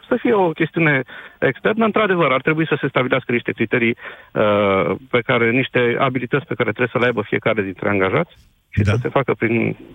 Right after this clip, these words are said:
Speaker 1: uh, o instituție privată.
Speaker 2: Și în cât timp credeți dumneavoastră? Uite că am avut aseară dezbatere pe educație. Și dă-i cu masterul didactic în sus, masterul didactic în jos. Dom'le, vă spun că eu abia aștept să fac un astfel de master. Să mă las de meseria asta de jurnalist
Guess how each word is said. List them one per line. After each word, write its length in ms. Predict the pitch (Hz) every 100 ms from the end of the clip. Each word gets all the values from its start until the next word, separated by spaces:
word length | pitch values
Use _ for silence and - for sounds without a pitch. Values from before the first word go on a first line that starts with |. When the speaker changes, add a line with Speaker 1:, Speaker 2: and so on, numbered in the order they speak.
| -
Speaker 1:
uh, 200 | 110 104 104
o 100 | 104
instituție 420 | - - 95 92
privată. 400 | - 90 85 -
Speaker 2:
Și 140 | - 143
în 80 | 139
cât 160 | 190
timp 160 | 156 131
credeți 300 | 120 110 107
dumneavoastră? 400 | 101 104 101 -
Uite 260 | 123 135 104
că 100 | 107
am 100 | 113
avut 180 | 110 127
aseară 280 | 123 110
dezbatere 560 | 101 98 92 110 - 107
pe 120 | -
educație. 580 | 101 92 90 82 - 104
Și 200 | - -
dă-i 180 | 120 170
cu 160 | -
masterul 560 | 143 143 - 127 127 120
didactic 520 | 123 113 104 82 - -
în 60 |
sus, 240 | 113 170 120
masterul 400 | 127 127 127 117
didactic 440 | 113 113 - -
în 80 | 110
jos. 180 | 95 92
Dom'le, 200 | 117 113
vă 120 | 104
spun 220 | - 117
că 100 | 104
eu 220 | 107 110 101
abia 220 | 98 110
aștept 260 | 110 - -
să 80 |
fac 240 | 107 107 -
un 60 |
astfel 260 | 107 - 107
de 80 | 95
master. 380 | 90 80 - - - _ _
Să 140 | - 104
mă 100 | 107
las 180 | 113 98
de 80 |
meseria 440 | 95 90 - 90 85
asta 180 | 80 98
de 120 | 95
jurnalist 600 | 85 90 87 92 151